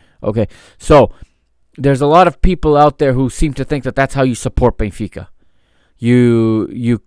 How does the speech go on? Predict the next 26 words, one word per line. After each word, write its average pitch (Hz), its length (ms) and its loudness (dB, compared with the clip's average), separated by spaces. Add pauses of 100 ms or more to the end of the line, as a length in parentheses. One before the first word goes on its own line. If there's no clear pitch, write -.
criticize 190 580 2
those 175 260 4
that 160 140 2
are 143 60 0
critical, 180 560 0 (100)
you 127 120 -4
fire 170 300 4
back 151 240 0
at 143 100 -8
those 147 220 -2
that 131 140 -2
are 117 80 -4
critical, 185 480 -4 (300)
and 147 460 -2
you 143 420 0
assassinate 160 720 -2
the - 60 -4
character 156 560 0
of 120 120 -8
players 156 340 2
that 135 100 -2
you 143 100 -2
don't 147 160 -2
happen 131 320 -4
to 117 60 -4
like. 95 400 -8